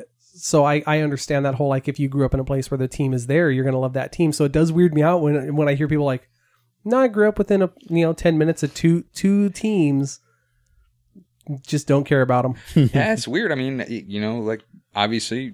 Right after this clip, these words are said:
Speaker 2: he just played a major factor in my life in terms of, like I said, my dad wasn't, you know, a huge sports guy, so I became passionate about sports, and,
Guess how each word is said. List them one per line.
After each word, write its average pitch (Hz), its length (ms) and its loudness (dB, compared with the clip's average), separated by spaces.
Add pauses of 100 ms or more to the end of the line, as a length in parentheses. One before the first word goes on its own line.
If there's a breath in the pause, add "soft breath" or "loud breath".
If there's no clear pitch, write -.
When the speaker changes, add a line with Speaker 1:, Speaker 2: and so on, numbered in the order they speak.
Speaker 2:
he 107 160 -8
just 107 320 -10
played 101 220 -4
a - 20 -8
major 98 300 -4
factor 104 420 -4
in 104 120 -4
my 95 140 -6
life 92 340 -4
in 101 80 -6
terms 98 240 -6
of, 87 120 -10 (240 loud breath)
like 101 120 -2
I 101 40 2
said, 104 200 -2
my 90 100 -2
dad 85 300 -2
wasn't, 95 360 -6 (460)
you - 160 -20
know, - 140 -18
a - 60 -20
huge 104 280 -6
sports 104 340 -4
guy, 95 280 -8
so 95 340 -6 (800 soft breath)
I 92 160 -4
became 95 320 -6
passionate 101 380 -6
about 101 200 -2
sports, 120 420 -6
and, 95 340 -8